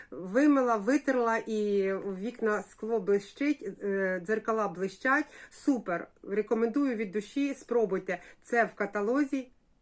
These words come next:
турецької компанії Pharmacy. Наша Україна. Так. Ось такий,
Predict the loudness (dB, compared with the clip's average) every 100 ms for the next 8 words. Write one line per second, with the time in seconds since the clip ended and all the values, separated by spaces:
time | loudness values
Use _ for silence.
0 | _ -2 -2 -2 -6 -6 -2 0 0 -4
1 | -8 -18 -6 -2 0 -2 -6 -8 -12 -8
2 | -2 0 0 -4 -2 -2 0 -2 0 -2
3 | -4 -8 -20 _ _ _ _ _ _ _
4 | _ -14 -12 -12 -18 -8 -4 -4 -6 -16
5 | -20 -20 -20 _ -20 -20 -20 -8 4 4
6 | 4 -2 0 -2 -4